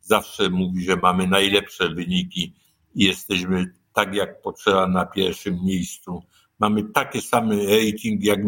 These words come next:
państwo. Nie możemy mieć wyższego, ale mamy zawsze taki jak państwo. Natomiast co do sondaży, wie pan, ja zawsze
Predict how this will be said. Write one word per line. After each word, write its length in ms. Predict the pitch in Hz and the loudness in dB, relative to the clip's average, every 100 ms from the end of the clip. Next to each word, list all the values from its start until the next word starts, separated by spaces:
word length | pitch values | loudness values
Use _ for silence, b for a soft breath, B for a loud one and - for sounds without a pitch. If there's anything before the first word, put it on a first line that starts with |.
| 107 - | -2 2
państwo. 560 | 220 92 - - - 87 | 2 2 -6 -12 -10 -4
Nie 160 | 101 | -2
możemy 440 | 101 98 107 104 95 | -2 2 2 2 0
mieć 280 | 92 90 | -2 -6
wyższego, 720 | 90 87 - - 120 117 123 b b b _ _ _ | -12 -16 -14 -8 -4 -2 -2 b b b _ _ _
ale 240 | 101 98 98 | -2 0 0
mamy 320 | 95 95 95 | 0 0 -2
zawsze 400 | 95 95 - 104 | -2 -4 -4 -6
taki 300 | 98 92 95 | -6 -6 -4
jak 260 | 90 - - | -4 -6 -8
państwo. 540 | 165 80 - _ 95 | -8 -8 -18 _ -8
Natomiast 560 | 110 117 165 165 - - | -8 -4 -2 0 0 -4
co 80 | |
do 140 | 143 135 | -2 -2
sondaży, 760 | - 131 123 117 98 110 - b b b b b - | 0 -2 2 2 2 0 -2 b b b b b -2
wie 120 | 139 | 2
pan, 260 | 147 104 107 | 2 2 0
ja 140 | 135 | 0
zawsze 540 | 143 143 - 139 127 | 2 0 2 2 2